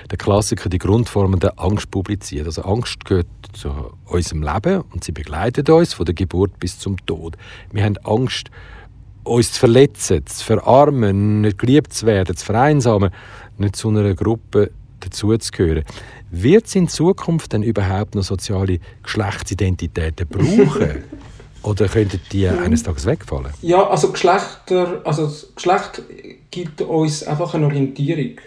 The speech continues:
Speaker 2: Und damit können wir die Angst sozusagen abwehren, oder?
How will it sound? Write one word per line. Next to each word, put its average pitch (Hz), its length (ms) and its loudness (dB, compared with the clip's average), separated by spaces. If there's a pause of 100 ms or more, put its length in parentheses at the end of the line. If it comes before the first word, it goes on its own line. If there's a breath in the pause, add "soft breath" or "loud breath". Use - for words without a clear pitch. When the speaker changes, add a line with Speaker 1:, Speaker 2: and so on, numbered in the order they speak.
(220)
Speaker 2:
Und 151 200 0
damit 156 500 0
können 151 240 0
wir 151 80 4
die 147 160 2
Angst - 600 0 (280 soft breath)
sozusagen 151 800 0
abwehren, 147 580 2
oder? 143 220 -6